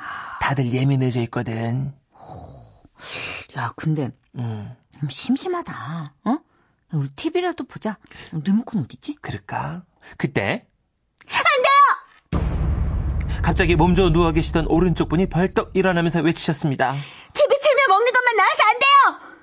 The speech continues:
Speaker 2: 겨우겨우 참고 있는데 서로 방해하지 맙시다!
Speaker 1: 아, 예, 예, 아, 죄송합니다.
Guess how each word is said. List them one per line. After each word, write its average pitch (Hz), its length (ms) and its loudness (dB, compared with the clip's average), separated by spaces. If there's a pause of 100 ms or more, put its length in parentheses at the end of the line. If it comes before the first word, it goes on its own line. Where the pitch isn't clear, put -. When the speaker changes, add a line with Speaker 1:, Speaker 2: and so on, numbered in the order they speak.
(500)
Speaker 2:
겨우겨우 440 420 2
참고 494 280 0
있는데 370 320 0 (520)
서로 453 280 2
방해하지 494 440 4
맙시다! 523 340 2 (720)
Speaker 1:
아, 165 300 -2 (220)
예, - 100 -16 (480)
예, 165 120 -4
아, 151 220 -6
죄송합니다. 160 1040 -2